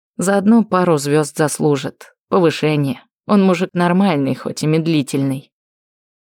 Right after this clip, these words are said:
"Как ты узнал о Жанне?" "Семенов приезжал.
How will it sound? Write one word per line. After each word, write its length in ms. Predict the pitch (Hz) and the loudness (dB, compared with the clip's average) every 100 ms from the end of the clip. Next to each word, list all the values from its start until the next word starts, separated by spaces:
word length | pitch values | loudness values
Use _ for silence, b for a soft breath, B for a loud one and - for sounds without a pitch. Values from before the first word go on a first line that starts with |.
| _ | _
"Как 180 | 208 214 - | -2 -2 0
ты 100 | 180 | 2
узнал 380 | 160 170 160 | 2 2 2
о 80 | 160 | 2
Жанне?" 520 | 170 180 151 147 143 _ _ _ _ _ _ _ | 0 0 0 -4 -8 _ _ _ _ _ _ _
"Семенов 600 | - 202 208 190 139 - | -4 2 4 4 0 -2
приезжал. 680 | 151 143 143 156 139 127 | -2 0 0 -2 -2 -6